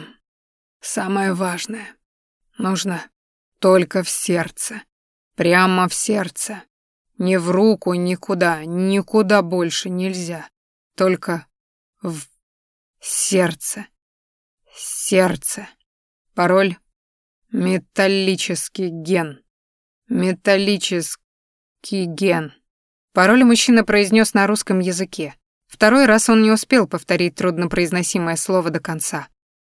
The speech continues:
Я запомнила лишь звуки, лишь транскрипцию русского слова. Этого может стать недостаточным,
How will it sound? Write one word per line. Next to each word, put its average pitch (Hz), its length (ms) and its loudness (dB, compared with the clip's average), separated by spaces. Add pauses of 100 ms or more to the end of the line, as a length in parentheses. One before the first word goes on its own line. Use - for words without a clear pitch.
(120)
Я 214 220 4
запомнила 214 680 4
лишь 208 260 0
звуки, 190 520 -6 (360)
лишь 226 240 2
транскрипцию 196 800 -2
русского 165 380 -4
слова. 156 460 -6 (600)
Этого 226 360 4
может 214 340 4
стать 208 320 2
недостаточным, 196 920 0